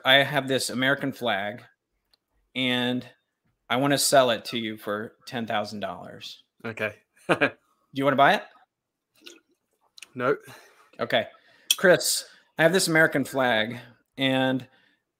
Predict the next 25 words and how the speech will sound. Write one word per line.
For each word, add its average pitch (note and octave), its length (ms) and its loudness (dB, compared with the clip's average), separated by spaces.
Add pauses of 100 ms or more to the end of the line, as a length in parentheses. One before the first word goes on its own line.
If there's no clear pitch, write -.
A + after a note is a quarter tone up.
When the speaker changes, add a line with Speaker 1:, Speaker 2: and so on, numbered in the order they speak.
(200)
Speaker 1:
my C3 200 2
grandfather A#2+ 920 0 (380)
went C#3+ 340 -4
to, B2+ 520 -4 (160)
uh, A#2+ 220 0
he, B2+ 160 -6
he B2+ 180 -8
fought C3+ 420 4
in B2+ 160 -2
the, A#2 200 0 (100)
the B2+ 120 -4
war B2 360 0
against A2+ 320 -6
Hitler, G#2+ 460 -8 (640)
and C3 380 0
one C#3 120 2
of C3+ 60 2
the A#2+ 60 4
highest, C#3+ 720 -4 (340)
the, B2 160 -6 (120)
the A#2 60 -6
highest C3+ 380 -4
level A#2+ 460 -4
up A2+ 200 -6
individuals, A2 880 -10